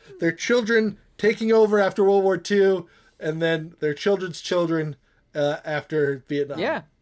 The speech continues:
Speaker 2: it's, it's crazy shit, man. I love it.
Speaker 1: All right, should we get outta here?
Speaker 2: Yeah, we should. We, I think we're just about the same length of the movie at this point.
Speaker 1: <laughs>
Speaker 2: So we
Speaker 1: That's
Speaker 2: definitely,
Speaker 1: pretty good.
Speaker 2: we
Speaker 1: That's
Speaker 2: definitely
Speaker 1: pretty good.
Speaker 2: should get outta here. Um, but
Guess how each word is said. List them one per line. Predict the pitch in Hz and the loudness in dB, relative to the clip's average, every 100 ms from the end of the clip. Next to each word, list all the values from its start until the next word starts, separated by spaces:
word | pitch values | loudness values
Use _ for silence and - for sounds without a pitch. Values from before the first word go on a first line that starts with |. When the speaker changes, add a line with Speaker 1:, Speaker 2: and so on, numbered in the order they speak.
| _ | _
Speaker 2:
it's, | - 156 _ | -14 -14 _
it's | 170 165 | -14 -12
crazy | - 196 240 269 | -8 -8 -6 -10
shit, | 311 339 | -10 -10
man. | 151 175 214 _ _ - | -10 -12 -14 _ _ -10
I | |
love | 156 262 | -6 -4
it. | - - _ _ _ - | -8 -18 _ _ _ -4
Speaker 1:
All | 180 | 0
right, | 175 139 | 0 0
should | - | -2
we | 214 | 0
get | 226 | 2
outta | 220 220 | 2 2
here? | 214 226 214 - | 2 2 0 -2
Speaker 2:
Yeah, | 175 190 | 2 4
we | 190 | 2
should. | 196 170 160 147 - 160 | 0 0 2 0 -4 -8
We, | 160 | -4
I | 143 | -2
think | 190 190 | -2 -4
we're | 165 | -6
just | - 180 170 | 0 0 0
about | 165 156 | 0 -2
the | 147 | -4
same | 160 147 | -8 -6
length | 143 135 | -6 -8
of | 139 | -10
the | |
movie | 135 131 | -8 -8
at | 123 | -10
this | 117 110 | -12 -16
point. | - 113 110 _ _ _ - | -16 -18 -20 _ _ _ -8
Speaker 1:
<laughs> | - - - - - 494 - 453 | -6 -6 -8 -6 0 0 2 -2
Speaker 2:
So | 440 427 339 | 0 0 2
we | 285 | 0
Speaker 1:
That's | 330 415 | 0 0
Speaker 2:
definitely, | - | 0
Speaker 1:
pretty | 427 370 233 | -2 -2 0
good. | 165 156 | 0 0
Speaker 2:
we | |
Speaker 1:
That's | 143 156 320 | 0 -2 -2
Speaker 2:
definitely | 160 | -4
Speaker 1:
pretty | 330 240 | -4 -4
good. | 196 180 | 0 0
Speaker 2:
should | 143 139 - | 0 -6 -10
get | 139 131 | -10 -8
outta | 135 135 127 | -8 -8 -8
here. | 123 113 110 113 - | -10 -12 -12 -12 -12
Um, | 143 143 139 135 131 | -8 -6 -8 -10 -4
but | 165 160 151 | 0 2 0